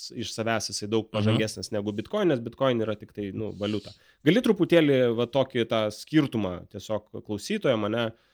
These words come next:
Speaker 1: Bitcoin slash Ethereum, Etheris slash kiti blockchainai, kurie yra pas jus ir, nu, vat, kodėl čia Bitcoino iš principo nėra?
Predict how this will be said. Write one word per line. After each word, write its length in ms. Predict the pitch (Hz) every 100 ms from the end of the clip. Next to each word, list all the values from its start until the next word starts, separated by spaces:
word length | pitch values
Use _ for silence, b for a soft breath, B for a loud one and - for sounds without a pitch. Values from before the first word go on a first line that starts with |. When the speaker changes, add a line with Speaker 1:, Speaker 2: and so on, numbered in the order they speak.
| _ -
Speaker 1:
Bitcoin 420 | - - 165 160
slash 500 | 131 123 120 - -
Ethereum, 580 | 127 131 131 117 113 110 -
Etheris 400 | 117 117 110 - -
slash 480 | 113 113 107 110 -
kiti 420 | 113 - 123 107
blockchainai, 520 | 104 101 - 110 101 92
kurie 240 | 104 101
yra 120 | 98 95
pas 160 | -
jus 240 | - 139 117
ir, 80 |
nu, 120 | 113 104
vat, 160 | 101
kodėl 280 | 107 104 101
čia 120 | 107
Bitcoino 440 | 98 - 110 95 82
iš 80 | -
principo 400 | 98 - - -
nėra? 260 | 95 101